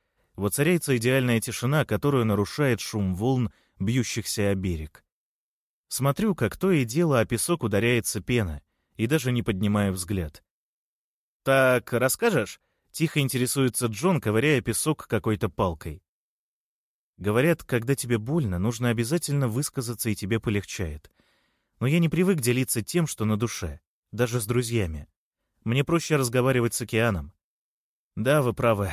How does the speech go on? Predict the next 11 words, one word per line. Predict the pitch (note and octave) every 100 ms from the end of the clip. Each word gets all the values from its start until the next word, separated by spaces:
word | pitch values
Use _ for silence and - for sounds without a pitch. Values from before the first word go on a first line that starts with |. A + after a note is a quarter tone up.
| -
рубашка | G#2 A2 B2+ - A#2
дурацкая". | G#2+ G2 - - D#2 D2 _ _ _ _
Стягиваю | - - C#3+ C3+ C3
с |
себя | - B2 B2
рубашку, | B2 D#3+ - A2
а | F#2+
затем | G#2 D3+ C3+
поднимаюсь | A#2 A#2 B2 A#2+ -
на | C3+ C#3
ноги | A#2 F2+